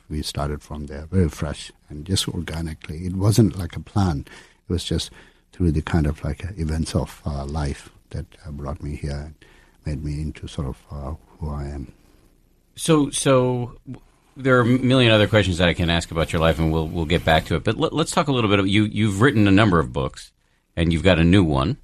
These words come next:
Speaker 1: Yeah.
Speaker 2: Uh, the paperback is, I think by the time we record this, we'll probably just have, uh, by the time we release this, we'll,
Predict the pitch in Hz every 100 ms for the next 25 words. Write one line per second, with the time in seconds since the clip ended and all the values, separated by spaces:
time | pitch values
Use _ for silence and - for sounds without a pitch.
0 | _ - - 85 _ - 78 76 76 76
1 | 78 80 - _ _ _ _ _ - -
2 | 87 80 76 76 76 71 - - 110 -
3 | _ _ _ _ - 76 - 76 - -
4 | 76 71 69 69 - 73 - 80 67 73
5 | - - _ - - 78 69 69 69 -
6 | _ 82 73 - 80 65 - 85 73 92
7 | 82 82 82 73 69 80 82 - 80 -
8 | 76